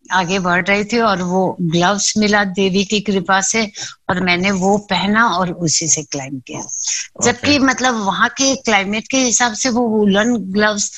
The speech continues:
Speaker 1: सूटेबल भी नहीं था
Speaker 2: ओके।
Speaker 1: और उसी से मैंने क्लाइंब किया।
Speaker 2: तो फिर, अ, जब आप आगे बढ़े and, अ, वो वूलन ग्लव आपको, अ, luckily वहाँ पे मिल गया। So basically,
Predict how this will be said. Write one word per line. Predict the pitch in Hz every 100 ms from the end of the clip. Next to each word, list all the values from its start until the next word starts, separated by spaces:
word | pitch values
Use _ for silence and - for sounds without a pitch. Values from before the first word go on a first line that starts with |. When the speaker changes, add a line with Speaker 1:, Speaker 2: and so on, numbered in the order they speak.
| - -
Speaker 1:
सूटेबल | - 220 208 214 208 208
भी | 190 180
नहीं | 139 135 120
था | -
Speaker 2:
ओके। | - _ _ _ _ _ - 131
Speaker 1:
और | 170 202 - -
उसी | 190 - 196
से | 202
मैंने | 180 151 143
क्लाइंब | 131 147 139 135 127 -
किया। | - - - _ _ - - _ _ -
Speaker 2:
तो | 196
फिर, | 196 220 214
अ, | 208 185 175 170 156 143 139
जब | 143 151
आप | 147
आगे | 131 135 147
बढ़े | 143 143 147 143
and, | 143 139 135
अ, | 131 127 123 117 101
वो | 104 131 131
वूलन | 127 139 139 139
ग्लव | 131 147 139
आपको, | 127 - - 131 127 117 110 - - - - -
अ, | - 113 110 110
luckily | 117 131 - 135
वहाँ | 131 131
पे | 123 131
मिल | 127 135
गया। | 120 104 107 - _
So | - 151
basically, | 147 147 143 156 165 165 165